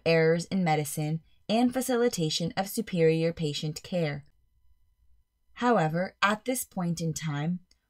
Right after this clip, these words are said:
results on C D S S efficacy have been equivocal. C D S S can lead to new types of errors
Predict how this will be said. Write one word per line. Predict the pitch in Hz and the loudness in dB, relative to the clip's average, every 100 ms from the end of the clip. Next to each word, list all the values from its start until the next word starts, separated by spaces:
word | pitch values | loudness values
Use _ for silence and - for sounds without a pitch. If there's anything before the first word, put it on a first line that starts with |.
| - | -2
results | 196 190 262 170 - - | 0 4 4 4 0 -2
on | 185 185 | -2 -2
C | - 240 | -2 0
D | 277 285 | 0 -2
S | 202 214 | -2 -2
S | - 180 - | -2 -2 0
efficacy | 185 180 175 156 - 156 160 _ _ | -2 -2 -4 -6 -2 -2 -2 _ _
have | - 196 | -4 -2
been | 185 202 190 | 2 0 0
equivocal. | 208 214 247 240 180 151 - 139 - _ _ _ _ _ _ _ _ _ _ _ - | -6 -2 0 2 2 0 -2 -8 -10 _ _ _ _ _ _ _ _ _ _ _ -16
C | - 262 | -4 -2
D | 277 - | 0 0
S | 294 - | -2 0
S | 180 175 | -2 -2
can | - 220 202 | -2 0 0
lead | 196 214 | 0 -2
to | 196 | 0
new | 185 214 | 0 0
types | 226 220 202 - | -2 -2 -2 -2
of | 220 - | -4 0
errors | 165 165 165 165 | 2 4 4 2